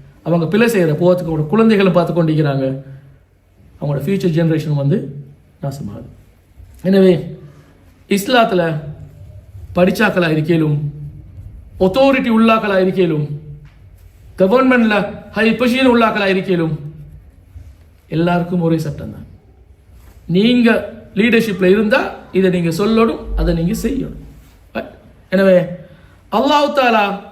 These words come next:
இது, இதால தான் நீதியை விரும்புற ஒரு ஆட்சியாளனுக்கு அல்லாஹ் தாலா சொர்க்கத்தை கொடுக்குறார். மஹ்ஷர்ல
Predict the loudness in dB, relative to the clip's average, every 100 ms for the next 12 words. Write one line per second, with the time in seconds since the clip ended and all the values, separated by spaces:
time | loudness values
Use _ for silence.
0 | -20 -10 -8 -6 -4 -2 0 -2 -2 -4
1 | -6 -8 -4 0 0 2 2 2 2 2
2 | 2 2 2 0 0 0 0 -2 -2 -2
3 | -2 -4 -6 -8 -10 -12 -18 -14 -8 -6
4 | -6 -6 -6 -8 -8 -12 -18 -20 -20 _
5 | -20 _ _ -20 -20 _ _ -20 _ _
6 | _ -20 _ _ -8 -6 -2 0 0 0
7 | -2